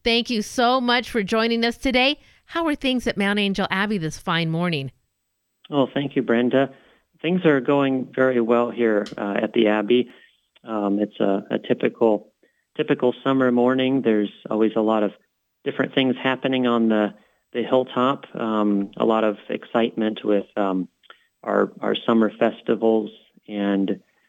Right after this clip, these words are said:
Speaker 2: just our, our being together and inviting guests, uh, to the hilltop, uh, to come and, and pray and enjoy this beautiful space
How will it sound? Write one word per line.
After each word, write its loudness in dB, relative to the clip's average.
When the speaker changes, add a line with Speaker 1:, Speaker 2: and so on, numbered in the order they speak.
Speaker 2:
just -6
our, 2
our 0
being 2
together 2
and 0
inviting 2
guests, 0
uh, -2
to -2
the 0
hilltop, -2
uh, -4
to -4
come 2
and, 0
and -2
pray 2
and -2
enjoy 2
this 0
beautiful -2
space 0